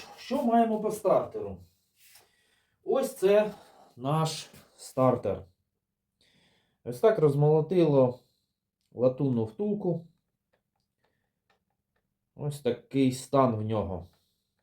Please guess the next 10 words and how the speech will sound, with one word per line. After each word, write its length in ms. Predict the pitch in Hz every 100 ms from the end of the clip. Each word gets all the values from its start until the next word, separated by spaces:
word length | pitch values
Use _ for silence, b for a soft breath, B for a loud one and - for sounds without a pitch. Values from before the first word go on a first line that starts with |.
| _ _ _ _ _ _ _ _ _ _ _ _ _ _
Безжально 880 | 98 95 185 175 107 113 147 131 120
розмолотило 1000 | 113 107 117 117 127 233 226 196 175 - -
за 180 | 123 151
ці 200 | 165 156
роки. 560 | 151 151 151 147 - -
Ну, 220 | 123 202
що 240 | 247 226 220
поробиш? 560 | 208 160 104 - - _ _ _ _ _ _ _ _ _
Ось 420 | - 113 - - -
бронзова 760 | 104 117 107 110 110 110 -